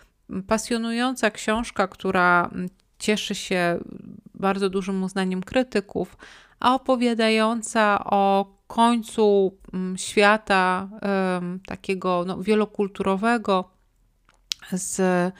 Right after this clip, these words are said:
e, przełomu dziewiętnastego i dwudziestego wieku, przy okazji opowieści o kolekcji japońskich Netsuke. To są takie małe figurki, którą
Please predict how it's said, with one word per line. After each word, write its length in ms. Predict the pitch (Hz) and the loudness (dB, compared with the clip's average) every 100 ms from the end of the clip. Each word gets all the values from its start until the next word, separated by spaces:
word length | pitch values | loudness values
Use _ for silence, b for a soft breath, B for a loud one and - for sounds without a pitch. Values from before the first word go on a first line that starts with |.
| B B B B B 220 | B B B B B -2
e, 260 | 202 196 196 | 0 0 -2
przełomu 960 | - 233 226 220 214 202 202 196 196 - 190 | 2 4 6 6 6 2 -2 -2 -4 -4 -2
dziewiętnastego 840 | 196 202 202 202 190 - 208 208 | 2 2 2 0 -2 0 2 2
i 60 | 202 | 0
dwudziestego 680 | 196 190 196 - 202 202 190 | 0 -2 -2 -2 -2 0 2
wieku, 680 | 202 190 196 226 240 269 - B B B - | 2 2 0 0 0 0 -6 B B B -8
przy 460 | - - 277 277 247 - - | -4 2 2 2 -2 -6 -4
okazji 880 | 220 - 220 233 220 226 214 202 - | -2 2 4 2 0 -2 -2 -2 -6
opowieści 1200 | 190 - 208 190 214 214 - - - - 214 208 - | -4 0 0 2 2 2 0 -8 -8 -4 -2 -2 0
o 380 | 196 190 190 190 | 2 4 2 0
kolekcji 1120 | - 214 208 190 190 - - 196 185 185 - | 0 2 4 2 -2 -10 -6 0 0 0 0
japońskich 840 | 196 185 - 175 175 - - 170 - - | 0 2 0 0 0 -4 -4 -6 -6 -2
Netsuke. 640 | 185 180 - - - - - | 0 2 0 -6 -4 -4 -6
To 140 | - - | -18 -12
są 300 | - - 175 | -8 -8 -8
takie 340 | - - 170 | -10 -4 -4
małe 480 | 170 185 175 165 160 | 0 2 4 4 0
figurki, 680 | - 175 165 - - - - | -4 -10 -6 -8 -8 -12 -16
którą 340 | - 262 320 | -4 -2 -2